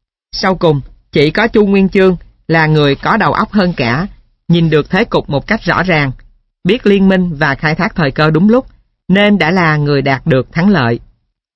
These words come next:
Lúc đầu họ Chu đã dựa vào thế của Hàn Lâm Nhi ở mạn Bắc, làm phên dậu cho mình khỏi bị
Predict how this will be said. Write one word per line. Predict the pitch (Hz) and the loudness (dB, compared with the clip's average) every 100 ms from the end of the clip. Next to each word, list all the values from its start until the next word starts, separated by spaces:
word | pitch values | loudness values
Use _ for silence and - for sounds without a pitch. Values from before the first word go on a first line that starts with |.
| _ _ | _ _
Lúc | - 262 | -2 -2
đầu | 202 160 | 0 0
họ | 160 143 | 2 0
Chu | 156 202 202 | 0 2 2
đã | 151 | 2
dựa | 175 165 135 143 151 - _ - | 0 2 2 0 -2 -12 _ -10
vào | 139 156 147 | -2 0 0
thế | 175 180 240 | 0 0 0
của | - 151 147 | 2 2 2
Hàn | 196 190 147 | 2 0 0
Lâm | 151 185 | 0 2
Nhi | 190 190 185 | 4 4 2
ở | - 156 | 0 0
mạn | 175 131 | 0 -2
Bắc, | 165 208 - - _ _ - | -2 -4 -10 -20 _ _ -4
làm | 165 165 151 | -2 0 0
phên | 202 196 | 0 2
dậu | 175 120 131 | 2 0 0
cho | 143 175 | 0 2
mình | 170 135 - _ | 2 0 -4 _
khỏi | - 131 | -4 -2
bị | 185 | 2